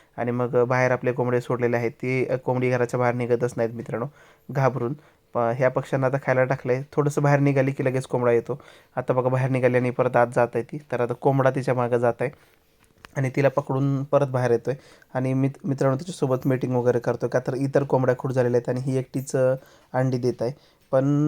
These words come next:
मित्रांनो, अं, सध्या ह्या सदमा झाल्यापासून ती अंड द्यायचंही बंद केलेलं आहे तिनं आणि थोडंसं बाहेर येते, दोन तीन दिवस तर बाहेर येतच नव्हती. तर आता थोडंसं, थोडंसं कुठंतरी बाहेर येत आहे हे मित्रांनो आणि हिची काळजी पण मी घेत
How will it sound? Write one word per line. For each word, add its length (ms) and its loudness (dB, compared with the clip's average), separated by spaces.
मित्रांनो, 480 4
अं, 720 0
सध्या 260 2
ह्या 340 4
सदमा 300 2
झाल्यापासून 480 0
ती 40 0
अंड 220 2
द्यायचंही 360 2
बंद 260 2
केलेलं 380 0
आहे 200 0
तिनं 240 -6
आणि 440 -4
थोडंसं 420 2
बाहेर 260 2
येते, 180 2
दोन 180 0
तीन 160 -4
दिवस 240 -2
तर 80 -4
बाहेर 200 0
येतच 300 -2
नव्हती. 280 -6
तर 100 0
आता 360 2
थोडंसं, 440 2
थोडंसं 260 -2
कुठंतरी 380 -2
बाहेर 280 -2
येत 240 0
आहे 180 0
हे 160 -4
मित्रांनो 360 -6
आणि 160 -4
हिची 200 -6
काळजी 300 -2
पण 160 -4
मी 140 -2
घेत 200 -4